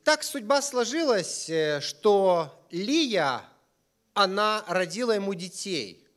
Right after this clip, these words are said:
Рахиль не рожала ему детей.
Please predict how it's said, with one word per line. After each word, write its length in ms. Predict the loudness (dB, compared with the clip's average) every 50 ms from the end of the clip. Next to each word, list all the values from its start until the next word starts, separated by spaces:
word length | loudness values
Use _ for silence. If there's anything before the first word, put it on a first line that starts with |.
| _ _ _ _ _ _ _ _ _ _ _ _ _ _ _ _
Рахиль 680 | -2 0 0 0 0 -2 -6 -8 -6 -4 -4 -4 -6 -8 -14 _ _ _ _ _ _ _ _ _ _ _ _ _ _ _ _ _ _ _ _ _ _ _ _
не 420 | -12 -8 -4 -2 -2 -2 -2 -4 -8 -14 _ _ _ _ _ _ _ _ _ _ _ _ _ _ _ _ _ _ _ _ _ _ _ _ _ _ _ _ _
рожала 520 | -8 -8 -8 -6 -4 -2 -2 -2 -2 -4
ему 180 | -6 -8 -10 -12
детей. 580 | -14 -14 -16 -16 -16 -16 -16 -16 -18 _ _